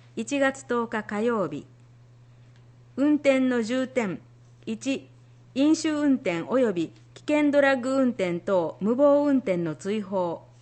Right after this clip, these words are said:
二、障害者、高齢者と横断歩道歩行者等の交通事故防止。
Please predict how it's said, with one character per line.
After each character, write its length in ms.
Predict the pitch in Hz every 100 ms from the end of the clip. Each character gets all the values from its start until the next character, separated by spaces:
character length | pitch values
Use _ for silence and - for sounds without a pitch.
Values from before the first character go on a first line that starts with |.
| - - - - -
二、 260 | 247 262 - - - -
障 360 | - - 294 294
害 260 | 269 254 214
者、 280 | - 156 - - - -
高 300 | 269 285 294
齢 200 | 294 269
者 180 | 262 180
と 280 | 165 160 - - -
横 240 | 254 294
断 240 | 285 269 262
歩 160 | 262
道 240 | 208 175 160
歩 180 | 220
行 220 | 220 277 247
者 160 | 202
等 260 | 170 214 185
の 220 | 160 - -
交 220 | 262 285
通 200 | 285 285
事 120 | 254
故 140 | 262 156
防 220 | 160 175
止。 360 | 185 - 170